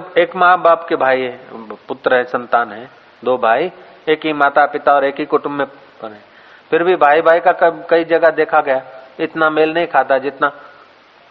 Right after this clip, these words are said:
दूसरों का, भले जातीय रिलेशन न हो, ब्लड रिलेशन न हो, धंधा के रिलेशन नहीं हो, फिर भी जब वृत्तियां सेट होती है ना, तो वृत्तियों का एकत्व होता है,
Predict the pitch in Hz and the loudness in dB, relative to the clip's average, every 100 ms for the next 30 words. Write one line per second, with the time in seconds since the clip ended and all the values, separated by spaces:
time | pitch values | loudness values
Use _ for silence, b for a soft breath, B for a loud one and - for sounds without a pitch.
0 | _ _ _ _ - 151 156 151 139 127 | _ _ _ _ -4 -2 0 0 2 -2
1 | - B B _ 123 135 143 139 139 151 | -2 B B _ -2 0 2 2 2 2
2 | 147 143 143 147 139 139 127 127 131 - | 0 0 -2 -4 -2 -2 -2 -6 -10 -20
3 | - _ _ _ _ 123 139 135 135 143 | -20 _ _ _ _ 0 2 2 0 -2
4 | 139 151 139 139 131 127 127 - 113 135 | -2 -2 -2 0 2 0 -2 -8 -2 0
5 | 139 143 143 135 139 143 139 139 139 123 | 2 0 -2 -4 -4 -4 -4 -4 -4 -4
6 | 113 B B B - 160 175 185 165 143 | -6 B B B -2 0 2 2 0 0
7 | 165 - 190 196 180 175 170 180 151 143 | -2 0 0 2 2 2 0 -2 -4 -8
8 | - - - _ _ _ _ _ _ _ | -14 -20 -20 _ _ _ _ _ _ _
9 | - 131 127 123 - - _ _ _ _ | -4 -4 -4 -8 -14 -20 _ _ _ _
10 | _ _ _ _ - 104 135 - 165 143 | _ _ _ _ -20 -6 -4 0 0 0
11 | - 143 165 - 156 123 113 117 110 | -2 -2 -2 0 -2 0 -4 -4 -6